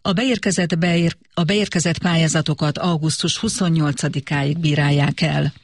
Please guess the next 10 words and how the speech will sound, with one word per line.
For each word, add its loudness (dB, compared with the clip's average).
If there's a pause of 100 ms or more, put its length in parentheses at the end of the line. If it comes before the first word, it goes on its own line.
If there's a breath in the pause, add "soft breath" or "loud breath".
(440 loud breath)
A -2
tárcavezető 0
hangsúlyozta, 2
a 2
kormány 2
határozott 2
szándéka, 2
hogy 2
az 2
adóhatóságot 0